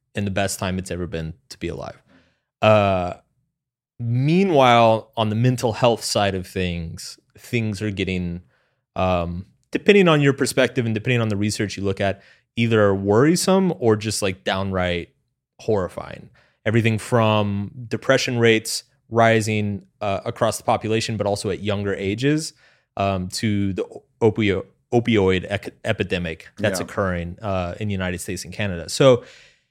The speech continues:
Speaker 1: everything is so good, yet everybody's fucking miserable.
Speaker 2: Well, this is the, okay, so this is the part where it starts to fuck me up because,
Speaker 1: <laughs>
Speaker 2: like, okay, there's that famous line, "It was the best of times, it was the worst
Speaker 1: Yes.
Speaker 2: of times," right?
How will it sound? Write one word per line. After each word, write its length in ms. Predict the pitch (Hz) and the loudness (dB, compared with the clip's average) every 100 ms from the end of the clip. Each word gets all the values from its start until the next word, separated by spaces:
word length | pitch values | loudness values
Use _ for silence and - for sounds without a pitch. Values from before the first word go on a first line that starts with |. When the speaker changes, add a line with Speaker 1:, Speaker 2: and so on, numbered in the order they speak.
| _ _ _ _ _ _ - | _ _ _ _ _ _ 2
Speaker 1:
everything 380 | 196 233 214 | 4 6 6
is 140 | 202 - | 4 2
so 460 | - - 170 160 | 0 2 4 4
good, 760 | 135 113 135 190 185 131 117 113 | 0 -4 2 6 8 6 2 0
yet 300 | 120 127 117 | 2 2 0
everybody's 560 | 120 117 113 110 101 - _ _ _ - | -2 -2 -2 -4 -6 -10 _ _ _ -10
fucking 720 | 120 113 110 101 92 90 90 _ _ _ _ | -10 -8 -8 -6 -6 -8 -10 _ _ _ _
miserable. 680 | 101 104 104 80 71 - 65 | -8 -6 -8 -10 -14 -18 -4
Speaker 2:
Well, 140 | 120 107 | 0 2
this 320 | 131 214 - | 4 2 2
is 60 | |
the, 120 | 254 160 | 2 2
okay, 260 | 117 104 | 2 -2
so 180 | 92 113 | -2 -2
this 280 | 107 160 - | 2 0 0
is 60 | |
the 80 | 247 | -2
part 320 | - 131 127 | 0 4 4
where 140 | 110 107 | 4 0
it 80 | 95 | 0
starts 400 | - 110 110 - | -2 -2 -2 -6
to 100 | 107 | -12
fuck 420 | - 117 - - | -8 -6 -6 -4
me 120 | 104 | 0
up 280 | 180 135 - | 0 -2 -4
because, 420 | 104 117 113 98 | -2 2 4 4
Speaker 1:
<laughs> 0 | |
Speaker 2:
like, 320 | 117 110 101 - _ _ _ - | 4 4 0 -10 _ _ _ -2
okay, 180 | 139 127 | 0 2
there's 200 | 123 123 | 2 4
that 140 | 123 | 2
famous 360 | - 147 151 - | 2 0 0 0
line, 220 | 110 92 | -2 -2
"It 60 | 98 | -4
was 140 | 98 | -6
the 60 | 95 | -4
best 300 | 104 104 - | -4 -4 -6
of 100 | 98 | -6
times, 340 | 110 104 98 | -4 -2 -2
it 40 | 95 | -4
was 100 | 90 | -2
the 140 | 110 | 0
worst 220 | 107 104 | 2 0
Speaker 1:
Yes. 80 | 92 | -6
Speaker 2:
of 60 | 90 | -8
times," 380 | 87 78 87 - | -10 -10 -12 -4
right? 260 | 95 131 | -2 -2